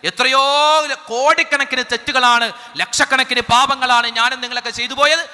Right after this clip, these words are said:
ഇതൊക്കെ എങ്ങനെ പൊറുപ്പിച്ചെടുക്കും? പറഞ്ഞോ, എന്ത് "അൽഹംദുലില്ലാ, അൽഹംദുലില്ലാ" എന്ന് പറഞ്ഞോ? നമുക്ക് അള്ളാഹു തന്നിട്ടുള്ള നിഅമത്തുകൾ അധികരിപ്പിച്ചു തരുമെന്നാണ്. ഒരാൾ "അൽഹംദുലില്ലാ" എന്ന് അധികരിപ്പിച്ചാൽ അള്ളാഹു നമുക്ക് തന്നിട്ടുള്ള നിഅമത്തുകൾ, കച്ചവടം ചെറുതാണെങ്കിൽ "അൽഹംദുലില്ലാ"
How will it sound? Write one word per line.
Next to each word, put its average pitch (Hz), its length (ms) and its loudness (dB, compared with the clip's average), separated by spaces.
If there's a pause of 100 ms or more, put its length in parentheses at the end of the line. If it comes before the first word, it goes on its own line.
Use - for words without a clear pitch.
(120)
ഇതൊക്കെ 233 240 -6
എങ്ങനെ 262 240 -4
പൊറുപ്പിച്ചെടുക്കും? 254 540 -6 (100)
പറഞ്ഞോ, 294 360 4 (500)
എന്ത് 240 160 -6 (100)
"അൽഹംദുലില്ലാ, 247 760 0 (160)
അൽഹംദുലില്ലാ" 247 600 -2
എന്ന് 214 160 -10
പറഞ്ഞോ? 196 320 -6 (520)
നമുക്ക് 220 240 0
അള്ളാഹു 247 340 0
തന്നിട്ടുള്ള 247 380 -4 (100)
നിഅമത്തുകൾ 247 600 0
അധികരിപ്പിച്ചു 302 640 -2
തരുമെന്നാണ്. 294 480 -4 (420)
ഒരാൾ 226 280 4
"അൽഹംദുലില്ലാ" 262 680 0
എന്ന് 269 160 0
അധികരിപ്പിച്ചാൽ 277 640 0 (320)
അള്ളാഹു 254 380 -2
നമുക്ക് 247 320 -6
തന്നിട്ടുള്ള 247 480 -4 (160)
നിഅമത്തുകൾ, 247 500 0 (100)
കച്ചവടം 302 480 2 (460)
ചെറുതാണെങ്കിൽ 240 680 0 (140)
"അൽഹംദുലില്ലാ" 240 600 0